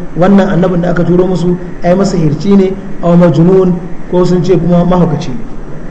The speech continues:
Allah bai taɓa turo wani manzo ba, bai taɓa aiko wasu manzo ba ga arnan da suka zo kafin waɗannan arnan, face waɗancan arnan sai sun ce da wannan manzon da aka turo musu,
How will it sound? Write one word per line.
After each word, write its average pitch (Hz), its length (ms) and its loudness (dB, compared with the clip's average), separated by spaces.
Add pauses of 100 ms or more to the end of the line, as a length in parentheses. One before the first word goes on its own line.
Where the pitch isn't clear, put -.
(300)
Allah 185 260 2
bai 151 240 0
taɓa 214 220 -2
turo 185 320 0
wani 190 160 2
manzo 147 480 -2
ba, - 80 -8 (380)
bai 170 200 2
taɓa 277 300 -2
aiko 208 220 2 (120)
wasu 208 180 4
manzo 175 440 2
ba 165 180 2 (600)
ga 180 180 0
arnan 240 300 4
da 214 80 4
suka 208 240 2
zo 202 140 4
kafin 202 340 4
waɗannan 208 440 2
arnan, 190 340 4 (420)
face 180 300 2
waɗancan 226 440 4
arnan 233 280 4
sai 196 160 2
sun 214 160 2
ce 226 120 4
da 196 80 4
wannan 196 260 2
manzon 220 280 4
da 202 100 0
aka 208 140 -2
turo 220 240 2
musu, 233 320 0